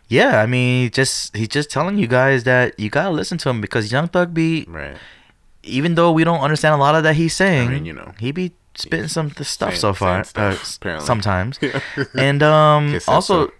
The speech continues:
Speaker 1: Jadakiss also was asked about this whole Puff and, and Mace thing,
Speaker 2: Oh.
Speaker 1: and he said, he
Speaker 2: Oh,
Speaker 1: said
Speaker 2: I didn't,
Speaker 1: too.
Speaker 2: I didn't see that.
Speaker 1: Yeah, he, he had said real kinda quickly. He was just like,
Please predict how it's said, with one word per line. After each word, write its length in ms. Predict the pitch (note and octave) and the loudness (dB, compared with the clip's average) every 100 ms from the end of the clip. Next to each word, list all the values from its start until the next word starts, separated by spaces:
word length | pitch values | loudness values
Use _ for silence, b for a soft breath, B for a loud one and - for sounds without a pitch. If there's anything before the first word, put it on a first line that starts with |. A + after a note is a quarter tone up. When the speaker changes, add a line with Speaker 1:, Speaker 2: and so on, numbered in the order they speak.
| G#2 | -6
Speaker 1:
Jadakiss 720 | C#3+ D3+ D3 E3+ D#3 - - _ _ _ _ _ _ _ _ - | 0 2 2 0 0 -2 -10 _ _ _ _ _ _ _ _ -4
also 240 | A2+ B2 A#2+ | -2 0 -2
was 160 | A2+ | 0
asked 240 | G#2 A2+ - | 2 0 0
about 200 | G2+ F#2+ | -4 -4
this 120 | F2+ | -4
whole 160 | G#2+ | -4
Puff 320 | G2 A#2 A2 G2 | -4 -6 -6 -4
and, 260 | F2+ F2+ - | -6 -8 -12
and 120 | F#2+ F#2 | -8 -4
Mace 240 | B2+ B2 | -4 -2
thing, 240 | G2+ G#2 | -2 -2
Speaker 2:
Oh. 40 | G#2 | -2
Speaker 1:
and 140 | G2+ - B B B B | -4 -8 B B B B
he 180 | B2+ | -6
said, 180 | D3 - | -2 0
he 40 | D3+ | 2
Speaker 2:
Oh, 340 | B2 F#2+ A#2 | 2 0 0
Speaker 1:
said 260 | - F3+ E3+ | 0 0 2
Speaker 2:
I 40 | |
didn't, 140 | C3 - | 2 2
Speaker 1:
too. 100 | - | 0
Speaker 2:
I 100 | D#2+ | -4
didn't 100 | F2+ | -10
see 140 | - | -10
that. 240 | E3 G#2 A2 | -10 -6 0
Speaker 1:
Yeah, 220 | A2+ G2 | 2 2
he, 240 | F#2 A#2+ - | 0 -6 -6
he 160 | C3+ | -6
had 140 | D3+ - | -6 -2
said 180 | D3 | -2
real 140 | A#2 C#3+ | 0 -4
kinda 280 | - A3+ - | -4 -8 -2
quickly. 360 | C#3+ C3+ A#2 | -2 0 0
He 60 | A2 | 0
was 80 | A#2 | -2
just 180 | C#3+ - | -4 -2
like, 320 | C#3 C3 | -2 -2